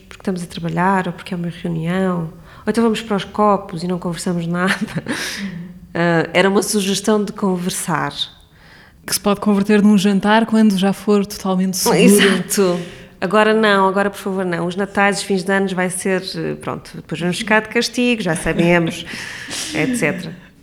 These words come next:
Speaker 2: Ah, Sara, há uma pergunta para ti também. Ah, já sabes de quem é.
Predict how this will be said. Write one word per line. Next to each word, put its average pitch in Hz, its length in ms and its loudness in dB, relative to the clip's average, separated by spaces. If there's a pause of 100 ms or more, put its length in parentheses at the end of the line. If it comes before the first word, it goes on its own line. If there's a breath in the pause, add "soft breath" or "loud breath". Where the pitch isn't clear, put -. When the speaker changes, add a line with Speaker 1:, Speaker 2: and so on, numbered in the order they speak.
Speaker 2:
Ah, 208 520 2
Sara, 208 440 4
há 233 100 4
uma 233 200 8
pergunta 226 380 4
para 214 160 2
ti 226 520 -2
também. 196 600 0
Ah, 190 520 2
já 220 120 2
sabes 220 240 0
de - 60 -12
quem 175 320 0
é. 196 160 -2